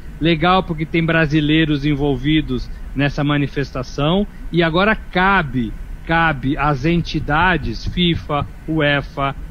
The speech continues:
comebol, C B F, é, é, tomarem atitudes mais sérias do que simplesmente estender uma faixa a cada abertura de rodada.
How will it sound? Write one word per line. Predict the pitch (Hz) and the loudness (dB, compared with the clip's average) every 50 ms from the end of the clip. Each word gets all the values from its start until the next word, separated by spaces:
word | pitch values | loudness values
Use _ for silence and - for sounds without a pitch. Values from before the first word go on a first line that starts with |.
| - - | -8 -6
comebol, | - 143 143 151 139 127 139 139 135 135 135 131 - - - - - | -2 0 0 0 0 2 2 2 2 2 2 0 -2 -6 -8 -10 -10
C | - - - 156 | -8 -4 -2 -2
B | 147 143 147 | 0 2 2
F, | 143 139 143 147 139 131 - - - 151 143 147 - - - - - - | 2 4 2 2 2 0 -4 -4 -4 -2 -2 -2 -4 -10 -14 -12 -10 -6
é, | 135 135 139 139 - | -4 -4 -4 -4 -2
é, | 135 135 139 131 - - | -2 -2 -2 -4 -6 -2
tomarem | - 202 196 185 180 180 185 196 208 214 214 220 220 220 | 0 2 2 4 4 4 4 4 4 4 4 4 4 4
atitudes | 202 190 - - 190 180 - - - 170 180 202 214 175 175 214 226 220 - - - - - - - - - | 2 0 0 -2 -4 -6 -6 -4 -2 -2 0 0 0 0 0 0 0 0 -2 -6 -10 -14 -14 -14 -12 -8 -4
mais | 156 160 185 196 214 214 196 | -2 0 2 4 4 2 2
sérias | - - - - 165 160 170 180 185 180 190 190 190 160 156 | 0 -2 -2 0 2 4 4 4 4 4 2 2 0 0 -2
do | 160 175 | -4 -4
que | 160 - 185 165 | -2 -2 -4 -4
simplesmente | - - 196 190 185 - 180 175 170 143 139 143 147 156 165 175 156 - 170 | -2 -2 -2 -2 -2 -2 -2 -2 -2 -2 -2 -2 -2 0 -2 -2 -4 -6 -8
estender | 147 - - 165 160 151 147 151 | -8 -6 -4 -2 -2 -2 0 0
uma | 156 165 160 156 147 | 0 0 -2 -2 -4
faixa | - - 151 147 147 151 151 147 - - 160 156 156 - - - - - | -4 -2 -2 0 0 0 0 -2 -4 -6 -4 -4 -6 -6 -10 -12 -10 -8
a | - 135 | -6 -6
cada | 135 - 151 151 147 151 | -4 -2 -2 0 0 0
abertura | 151 143 151 147 139 - - - 147 143 143 147 143 | 0 2 0 0 0 -2 -6 -4 -2 -2 0 0 -2
de | 135 143 | -2 -4
rodada. | 135 135 151 151 131 123 113 104 95 92 98 - | -2 -2 -2 -2 -2 -4 -4 -4 -6 -8 -10 -10